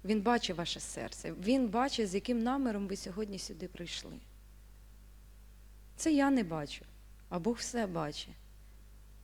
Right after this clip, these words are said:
Він знає наперед, що ми думаємо, що ми хочемо сказати.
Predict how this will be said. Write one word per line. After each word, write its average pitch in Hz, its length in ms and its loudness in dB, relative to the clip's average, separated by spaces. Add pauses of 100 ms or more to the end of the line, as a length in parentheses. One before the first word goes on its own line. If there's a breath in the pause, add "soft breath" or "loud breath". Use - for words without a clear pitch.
(540)
Він 254 240 6
знає 269 420 4
наперед, 262 500 4
що - 220 0
ми 247 140 4
думаємо, 208 600 0
що 196 140 -6
ми 226 100 -2
хочемо 233 380 -4
сказати. 180 640 -6